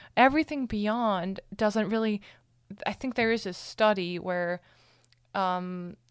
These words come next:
it grows, like, your happiness grows with your income, but then there is a plateau.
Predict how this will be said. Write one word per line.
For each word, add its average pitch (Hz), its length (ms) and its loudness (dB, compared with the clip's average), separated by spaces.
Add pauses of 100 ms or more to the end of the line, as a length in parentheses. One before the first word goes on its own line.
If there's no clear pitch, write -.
it 208 180 -4
grows, 175 720 -2
like, 202 160 -6
your 175 100 -6
happiness 233 720 -4
grows 185 640 -4 (260)
with 190 680 -2
your 185 240 -10
income, 320 640 -2 (440)
but 233 200 0
then 247 180 2
there 226 180 2
is 208 300 -4
a 190 280 -4
plateau. 185 720 -4